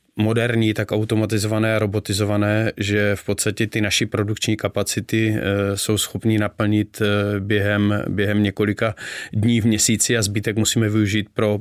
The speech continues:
produkci právě pánví, hrnců, které se na trhu prodávají snáze než ta remoska.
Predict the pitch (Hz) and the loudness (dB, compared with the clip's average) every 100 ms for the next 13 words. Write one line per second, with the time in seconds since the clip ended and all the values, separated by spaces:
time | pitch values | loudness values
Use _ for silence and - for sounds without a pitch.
0 | - 104 98 98 - 98 - 95 98 92 | -2 -2 0 -2 -2 -4 0 -2 0 -2
1 | 101 95 98 98 92 95 90 - 98 95 | -2 -2 0 0 -2 -2 -2 0 0 0
2 | - 98 95 - - - - - 110 107 | 0 0 0 -4 -12 -14 -6 -2 -2 -2
3 | _ - - 104 107 113 113 113 107 110 | _ -20 -6 -4 0 0 0 2 2 2
4 | 110 113 104 - - 107 104 104 110 107 | 2 2 2 0 0 0 2 0 2 0
5 | 104 113 110 110 - - 82 | 0 0 0 0 -2 -6 -10